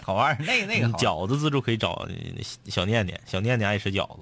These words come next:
Speaker 1: 行，妥了，明天。
Speaker 2: 嗯。
Speaker 1: 明天。
Speaker 2: <laughs> 哎，咱缓缓，缓缓啊。
Speaker 1: 明天我找他，不带你，<laughs> 明天，我必须得给你们整服他啊。修罗说，我认识一个女生，在饭店吃饭能吃到最后，散了以后四五个关系不错的一块儿去吃面，她还来个大碗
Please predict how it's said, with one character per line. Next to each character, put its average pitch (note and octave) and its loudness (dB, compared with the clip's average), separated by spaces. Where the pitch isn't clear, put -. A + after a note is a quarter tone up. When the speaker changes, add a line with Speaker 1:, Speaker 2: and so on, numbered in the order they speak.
Speaker 1:
行， D3 0
妥 A2+ 0
了， C#3 0
明 C#3+ 0
天。 E3+ 2
Speaker 2:
嗯。 - -12
Speaker 1:
明 C3+ 0
天。 A#2+ 0
Speaker 2:
<laughs> - -18
哎， F#2+ 0
咱 F#2 0
缓 F#2 -2
缓， G2 0
缓 - -2
缓 - -6
啊。 - -6
Speaker 1:
明 G#2 -6
天 C#4+ 2
我 D4+ 4
找 C3+ 2
他， D#3 0
不 C#3 -2
带 B3+ 2
你， G#3+ 0
<laughs> - -4
明 D3+ 0
天， G3 2
我 - 0
必 G#3 2
须 G#3+ 2
得 G3+ 2
给 G3+ 2
你 D#3+ 0
们 F#3+ 0
整 D3 2
服 C#3+ 2
他 G#3+ 6
啊。 B2 0
修 A#3 2
罗 D#3 4
说， C#3+ 4
我 G#2+ 2
认 C#3+ 4
识 B2 2
一 G#2 4
个 A#2 4
女 G#2 2
生， A2 0
在 A#2 2
饭 A#2+ 2
店 B2 2
吃 A#2+ -6
饭 B2 2
能 G2+ 2
吃 G#2 -4
到 G#2 0
最 G#2+ -2
后， G2+ -2
散 C3+ 0
了 G#2 -2
以 F2 -4
后 A2+ -4
四 B2 -4
五 F#2+ -2
个 G#2 2
关 A2 0
系 G#2 -2
不 G2 -6
错 A#2 0
的 F#2+ 2
一 G#2+ 0
块 A#2 0
儿 - -2
去 - -6
吃 - -6
面， D3 2
她 - -4
还 G2 0
来 F#2+ -2
个 G2+ -2
大 G#2 2
碗 F2 0